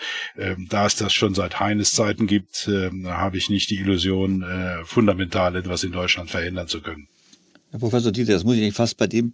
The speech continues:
Speaker 2: Punkt aufhören, oder? Weil das war so ein, äh, Schlusswort, so ein trauriges Schlusswort.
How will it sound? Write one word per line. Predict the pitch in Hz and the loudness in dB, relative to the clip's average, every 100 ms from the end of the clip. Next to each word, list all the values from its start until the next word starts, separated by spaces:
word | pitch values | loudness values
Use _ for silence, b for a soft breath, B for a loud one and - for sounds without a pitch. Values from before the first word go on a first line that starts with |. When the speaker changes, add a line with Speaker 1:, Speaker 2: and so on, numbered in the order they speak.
| - | -2
Speaker 2:
Punkt | 123 104 | 0 2
aufhören, | - 104 - 85 76 82 | 2 0 0 -2 0 0
oder? | 104 92 | -2 -2
Weil | 98 | -4
das | - | -2
war | 101 | -2
so | 104 104 | 0 0
ein, | 95 98 95 B B B B B _ - | 0 0 -4 B B B B B _ 0
äh, | 98 | 2
Schlusswort, | 90 143 - - 87 90 95 | 4 6 4 4 4 4 4
so | |
ein | 107 | 0
trauriges | 98 117 107 98 | 2 2 2 0
Schlusswort. | - 95 - 110 113 | 0 -2 0 0 0